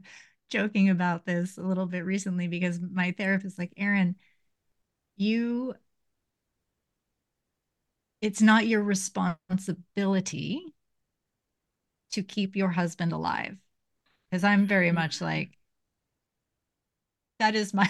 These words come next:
Speaker 1: <laughs> that's like, that's my purpose in life,
Speaker 2: Yeah.
Speaker 1: like, to make sure all the people know, to make sure all the things are happening that I don't know how else to describe it, that, like, I have to keep him alive.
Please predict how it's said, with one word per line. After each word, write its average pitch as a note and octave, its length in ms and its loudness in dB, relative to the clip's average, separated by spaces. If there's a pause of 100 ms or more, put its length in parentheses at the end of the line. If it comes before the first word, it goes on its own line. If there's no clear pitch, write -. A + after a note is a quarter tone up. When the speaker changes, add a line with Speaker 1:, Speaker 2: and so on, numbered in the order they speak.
Speaker 1:
<laughs> C4+ 140 4
that's C#4+ 180 4
like, - 160 2
that's - 280 -2
my D#4 120 0 (140)
purpose A3+ 380 -4
in G#3 200 -2
life, F#3+ 260 0
Speaker 2:
Yeah. F#3+ 60 -2
Speaker 1:
like, F#3 140 -6 (400)
to B3 80 0
make G#3+ 260 0
sure G#3 160 -2
all F3+ 160 -2
the F#3 100 -4
people F#3+ 240 0
know, G#3+ 220 4
to G#3 120 -2
make G3 160 0
sure F#3+ 120 -8
all F3+ 160 -6
the F#3 100 -4
things F#3 220 -4
are F3+ 80 -4
happening F3+ 640 2
that E3 360 -6 (1900)
I G3 100 2
don't G3 140 6
know G#3 120 6
how G3+ 160 8
else F#3+ 200 0
to G3 100 -4
describe F#3 400 0
it, D#3+ 80 -10
that, E3 120 -8
like, E3 300 -6
I F3 240 2
have E3 280 0
to D#3 120 -6
keep D3+ 220 -6
him D3+ 140 -4
alive. D3 380 -4